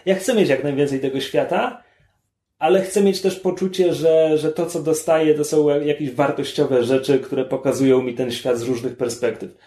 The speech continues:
A to na pewno była zupełnie inna perspektywa. E, i, i też film jest nakręcony w ten sposób, żeby to pokazać. Od tego, jakby to się mówiło o tym już przed premierą, że nie, nie będzie żółtych napisów płynących w kosmosie.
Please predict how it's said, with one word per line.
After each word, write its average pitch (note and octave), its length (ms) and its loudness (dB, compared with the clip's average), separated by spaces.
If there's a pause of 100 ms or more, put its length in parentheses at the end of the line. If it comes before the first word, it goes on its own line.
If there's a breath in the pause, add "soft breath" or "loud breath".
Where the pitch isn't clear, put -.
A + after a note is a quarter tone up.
(100)
A C#3 100 -2
to C#3+ 100 -2
na C#3 140 0
pewno C3 320 2
była B2 260 2
zupełnie B2+ 480 0
inna A2 200 -4
perspektywa. - 840 -6 (560 loud breath)
E, C3+ 480 2
i, E3 560 -10
i D#3 40 -8
też G3 220 2
film A#3+ 200 -2
jest A#3+ 160 -4
nakręcony A#3+ 480 0
w - 40 -8
ten A3+ 120 0
sposób, A3 260 0
żeby G3 160 2
to F#3+ 100 0
pokazać. F#3+ 460 0
Od F3+ 200 0
tego, E3+ 200 2
jakby D3+ 220 2
to D3+ 120 0
się D3+ 220 2
mówiło D3 400 2
o C3+ 40 2
tym C#3 120 -6
już C3+ 100 -8
przed C3 200 -2
premierą, B2+ 460 0
że A#2+ 80 -4
nie, C3 140 -6
nie C3+ 180 0
będzie B2+ 380 2
żółtych B2 400 0
napisów C3 400 -2
płynących B2 480 -2
w - 60 -16
kosmosie. A#2+ 560 -2